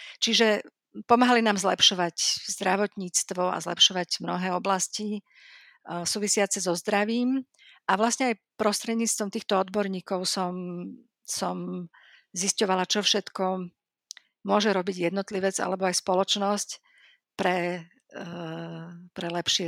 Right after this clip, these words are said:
zdravie populácie. A to už som,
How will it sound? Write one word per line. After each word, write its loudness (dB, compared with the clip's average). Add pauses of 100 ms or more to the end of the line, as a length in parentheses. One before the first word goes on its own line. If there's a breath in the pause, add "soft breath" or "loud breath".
zdravie 0 (1040 soft breath)
populácie. 2
A -2
to 4
už 2
som, -2